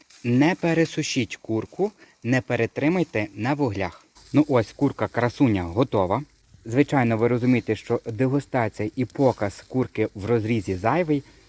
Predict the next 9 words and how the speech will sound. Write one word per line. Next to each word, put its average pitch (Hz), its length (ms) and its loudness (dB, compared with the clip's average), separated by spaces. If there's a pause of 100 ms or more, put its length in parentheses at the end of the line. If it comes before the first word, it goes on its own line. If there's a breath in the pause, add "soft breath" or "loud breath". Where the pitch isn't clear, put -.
(160 loud breath)
адже 107 240 -2
направду 101 520 -2 (380 loud breath)
настільки 107 520 -2
смачного 117 840 -2
маринаду 104 640 0
для 98 160 -4
птиці, - 520 -4 (140)
настільки 110 520 -4
смачної 120 880 -4